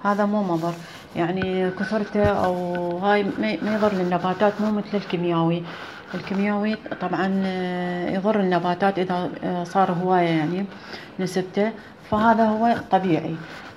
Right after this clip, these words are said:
آه، ماء الرز هذا، آه، نسقي هسه به النباتات، آه،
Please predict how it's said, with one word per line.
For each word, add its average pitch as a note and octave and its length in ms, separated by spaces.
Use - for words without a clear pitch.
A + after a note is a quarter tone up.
آه، F#3 280
ماء G3+ 280
الرز E3 360
هذا، G#3 380
آه، F#3 500
نسقي G3 440
هسه G3+ 180
به F#3+ 260
النباتات، F3+ 760
آه، F3+ 460